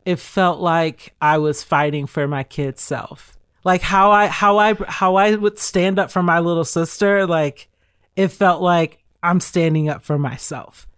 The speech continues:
Um, <laughs> like, kind of being my own big sister. And it was like, yes, all these years you struggled, all these years you did not know what was going on, and you would question yourself and you would doubt yourself.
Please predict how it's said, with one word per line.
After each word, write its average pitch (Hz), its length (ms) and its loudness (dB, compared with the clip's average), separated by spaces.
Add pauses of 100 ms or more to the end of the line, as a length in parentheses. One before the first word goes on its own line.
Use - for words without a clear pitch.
(460)
Um, 165 320 2 (160)
<laughs> - 140 -6
like, - 180 -2
kind 202 260 0
of - 60 4 (100)
being 932 240 4
my 208 240 4
own 202 260 2
big 185 180 0
sister. 147 580 -6 (720)
And 185 560 0 (320)
it 190 100 0
was 185 140 0
like, 170 180 -2
yes, 156 300 -4
all 175 220 0
these 185 280 -2
years 175 280 -2
you 165 80 -4
struggled, 151 540 -4
all 165 220 -2
these 180 260 -4
years 165 240 -4
you 165 80 -2
did 160 180 -4
not 156 180 -2
know 156 220 0
what 156 220 -2
was 143 160 -10
going 151 300 -8
on, 147 320 -6
and 151 200 -8
you 156 80 -8
would 151 140 -12
question 170 440 -4
yourself 156 400 -6
and 147 140 -8
you 147 80 -6
would 147 160 -6
doubt 151 260 0
yourself. 135 540 -10